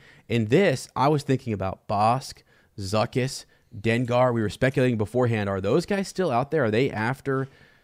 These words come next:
you know, um, Boba Fett? Is he gonna explain to us why he stayed there? And do we start to weave in some of those characters a little bit, or, or even just references?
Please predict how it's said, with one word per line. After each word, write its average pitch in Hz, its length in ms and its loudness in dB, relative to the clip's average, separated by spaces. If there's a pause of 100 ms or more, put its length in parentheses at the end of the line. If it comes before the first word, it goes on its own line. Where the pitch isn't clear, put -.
(160)
you 117 140 0
know, 104 320 0
um, 101 400 -2
Boba 123 220 4
Fett? 120 220 2
Is 107 140 -4
he 123 80 -2
gonna 123 160 0
explain 117 360 -4
to 113 100 0
us 104 140 -6
why 104 200 2
he 107 160 -4
stayed 107 420 -4
there? 101 200 -2
And 101 240 -4
do 107 80 -6
we 107 100 0
start 110 240 -2
to 110 60 -4
weave 110 220 -2
in 107 140 -2
some 110 140 -6
of 98 80 -4
those 107 240 -2
characters - 480 -10
a - 40 -14
little 82 160 -10
bit, 80 180 -10
or, 82 200 -6
or 101 320 -4
even 131 220 2
just 113 200 -4 (320)
references? 117 680 -2